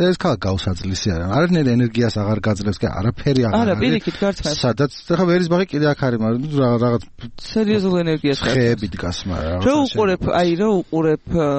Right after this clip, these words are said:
Speaker 2: იპოდრომს, ანუ იპოდრომთან ცხოვრობ და რო უყურებ იპოდრომს, როგორ შეიძლება, რომ
Speaker 1: მმ.
Speaker 2: ეს ადგილი აქციო. <clears throat> თუნდაც შემოსავლის წყაროთ, რო გააკეთო ის, გააშენ-, გააშენიანო,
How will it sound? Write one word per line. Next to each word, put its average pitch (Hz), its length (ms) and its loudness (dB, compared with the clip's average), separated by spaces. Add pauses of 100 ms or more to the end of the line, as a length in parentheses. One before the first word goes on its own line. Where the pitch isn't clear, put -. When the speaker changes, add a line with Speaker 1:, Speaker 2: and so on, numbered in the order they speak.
(160)
Speaker 2:
იპოდრომს, 151 640 0
ანუ 151 160 -2
იპოდრომთან 151 500 -2
ცხოვრობ 143 420 0
და - 200 -2
რო 175 240 0
უყურებ 151 400 0
იპოდრომს, 151 640 -2
როგორ 160 320 2
შეიძლება, 147 920 0
რომ 127 200 2
Speaker 1:
მმ. 101 180 -6
Speaker 2:
ეს 160 260 2
ადგილი 147 440 -2
აქციო. 147 460 0 (1300)
<clears throat> 190 680 0 (220)
თუნდაც 320 320 4
შემოსავლის 190 580 0
წყაროთ, 143 400 0 (1900)
რო 165 60 2 (100)
გააკეთო 185 480 0
ის, 143 160 -2 (720)
გააშენ-, 165 640 0
გააშენიანო, 156 1000 0